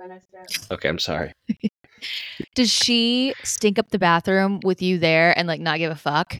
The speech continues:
Speaker 2: And do you also vice versa do this or no?
Speaker 1: We are a poopery family. Okay.
Speaker 2: I, I told Kirsten she needed some poopery in her <laughs> life.
Speaker 1: Yeah.
Speaker 2: So her fiance,
Speaker 1: Uh-huh.
Speaker 2: if this, if she, if he w-, were here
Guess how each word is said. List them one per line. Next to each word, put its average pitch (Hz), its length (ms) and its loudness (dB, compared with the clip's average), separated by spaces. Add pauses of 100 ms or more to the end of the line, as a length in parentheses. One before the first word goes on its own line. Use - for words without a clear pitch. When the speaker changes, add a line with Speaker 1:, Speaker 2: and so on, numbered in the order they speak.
Speaker 2:
And 165 300 0
do 165 100 0
you 165 200 6
also 160 320 4
vice 156 180 -2
versa 151 320 0
do 180 160 4
this 185 340 2
or 175 140 2
no? - 220 -4 (120)
Speaker 1:
We 131 280 2
are 117 420 4
a 98 540 2
poopery 107 420 2
family. 151 440 0 (380)
Okay. 151 200 -2
Speaker 2:
I, 262 180 2 (440)
I 170 100 -14 (200)
told 175 300 -8
Kirsten 233 540 2
she 190 140 -4
needed 180 220 -4
some 202 140 -2
poopery 220 460 -2
in 247 80 -2
her 196 140 2
<laughs> - 0 -
life. 202 140 4 (520)
Speaker 1:
Yeah. 170 280 0 (500)
Speaker 2:
So 247 220 -2
her 262 360 4
fiance, 196 800 -4 (540)
Speaker 1:
Uh-huh. 98 360 2
Speaker 2:
if 220 140 0
this, 247 260 2
if 214 120 -4
she, - 300 -2
if 220 120 -2
he 262 160 0
w-, 254 260 4
were 196 140 4
here 175 440 0